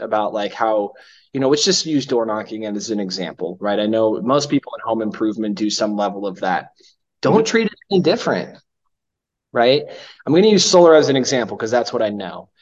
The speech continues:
Speaker 1: If I
Speaker 2: Sure.
Speaker 1: screw up a sol-, a s-, a, a solar door knock, I just cost that homeowner a hundred and twenty-five thousand dollars in savings
Speaker 2: Mm-hmm.
Speaker 1: on average.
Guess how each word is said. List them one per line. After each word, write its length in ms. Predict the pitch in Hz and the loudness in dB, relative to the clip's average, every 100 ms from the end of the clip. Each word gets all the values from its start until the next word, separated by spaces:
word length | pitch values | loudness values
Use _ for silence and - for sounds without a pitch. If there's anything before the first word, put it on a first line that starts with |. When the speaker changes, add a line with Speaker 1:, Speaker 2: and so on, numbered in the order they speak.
| _ - | _ -4
Speaker 1:
If 160 | 127 160 | 2 6
I 100 | 240 | 6
Speaker 2:
Sure. 140 | 156 | 4
Speaker 1:
screw 320 | - 185 190 190 | 2 6 6 6
up 80 | - 135 | 0 -2
a 60 | |
sol-, 500 | 120 - 156 143 147 | -2 0 4 4 4
a 80 | 139 | 4
s-, 260 | - - - | 0 -4 -2
a, 280 | 123 117 - | -2 -2 -4
a 100 | 113 | -4
solar 460 | - 143 143 139 | -2 -2 -2 -2
door 240 | 123 120 104 | -4 -6 -8
knock, 360 | 85 78 - - _ _ _ _ - | -10 -12 -14 -20 _ _ _ _ 2
I 140 | 147 | 2
just 220 | 151 147 | 4 0
cost 440 | - 127 131 - 123 | 2 2 2 0 0
that 220 | 123 117 | 0 0
homeowner 580 | - 117 113 107 101 101 | -4 -4 -4 -6 -6 -6
a 40 | |
hundred 300 | 95 120 113 | -4 -2 -2
and 100 | 107 | -4
twenty-five 540 | - 110 107 104 101 98 | -6 -6 -4 -4 -4 -4
thousand 420 | 98 92 95 92 | -4 -4 -6 -4
dollars 400 | 90 90 92 85 | -4 -2 -6 -8
in 80 | - | -8
savings 800 | 82 69 50 - - - - _ _ _ _ | -6 -8 -12 -8 -4 -4 -6 _ _ _ _
Speaker 2:
Mm-hmm. 180 | - 117 - _ _ | -14 -12 -14 _ _
Speaker 1:
on 200 | 120 117 | -2 0
average. 640 | 104 98 87 73 - - | -2 -4 -6 -6 -8 -10